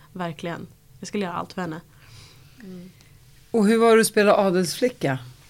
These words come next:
Speaker 1: Väldigt kul. Väldigt annorlunda. Eh, långt ifrån mitt vanliga liv, så att säga. Ehm, men det var väldigt kul att försvinna in i den världen ett tag. Eh, för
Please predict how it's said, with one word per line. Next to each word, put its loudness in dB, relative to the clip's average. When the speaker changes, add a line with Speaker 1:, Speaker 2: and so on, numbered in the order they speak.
Speaker 1:
Väldigt 2
kul. 6
Väldigt 2
annorlunda. 4
Eh, 2
långt 2
ifrån -2
mitt -6
vanliga 0
liv, 0
så -6
att -6
säga. 0
Ehm, -2
men -4
det 0
var 0
väldigt -2
kul -2
att -14
försvinna -6
in -4
i -6
den -4
världen -2
ett -16
tag. -2
Eh, -8
för -6